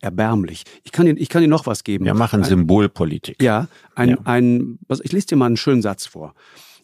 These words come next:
Speaker 1: "Es bestürzt mich, dass bei den Protesten im Iran friedlich demonstrierende Menschen ums Leben kommen. Wir verurteilen die unverhältnismäßige Gewalt der Sicherheitskräfte und stehen den Menschen im Iran bei.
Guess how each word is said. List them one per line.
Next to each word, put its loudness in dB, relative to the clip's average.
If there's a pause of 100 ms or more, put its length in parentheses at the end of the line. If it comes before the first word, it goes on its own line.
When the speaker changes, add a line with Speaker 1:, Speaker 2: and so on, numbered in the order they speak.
Speaker 1:
"Es -4
bestürzt -2
mich, -2
dass -4
bei -4
den -2
Protesten -2
im -2
Iran 0
friedlich 0
demonstrierende -2
Menschen -4
ums -8
Leben -10
kommen. -8 (480)
Wir 4
verurteilen -2
die -8
unverhältnismäßige -2
Gewalt -2
der -4
Sicherheitskräfte -6 (400)
und 0
stehen 0
den 2
Menschen 0
im 2
Iran 0
bei. 0